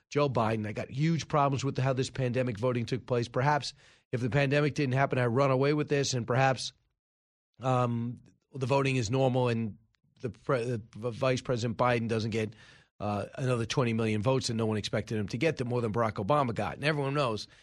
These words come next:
uh, Joe Biden is a, a tenth of talented, a tenth talented as Barack Obama and Bill Clinton. There, there's a reason why he failed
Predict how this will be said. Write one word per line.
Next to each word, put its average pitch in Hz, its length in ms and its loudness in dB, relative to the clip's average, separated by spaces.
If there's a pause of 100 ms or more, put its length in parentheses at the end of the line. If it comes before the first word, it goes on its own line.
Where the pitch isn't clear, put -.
(240)
uh, 123 160 2
Joe 143 220 2
Biden 139 280 4
is 113 180 -2
a, 110 280 -2
a 127 80 -4
tenth 151 300 -4
of 101 160 -6
talented, 127 580 0
a 120 100 -4
tenth 156 340 -4
talented 117 680 0
as 117 180 -4
Barack 113 380 0
Obama 104 280 0
and 90 100 -4
Bill 101 140 -2
Clinton. 107 420 -6 (420)
There, 123 140 2
there's 123 220 0
a - 20 2
reason 127 220 0
why 127 80 2
he 113 60 0
failed 110 360 0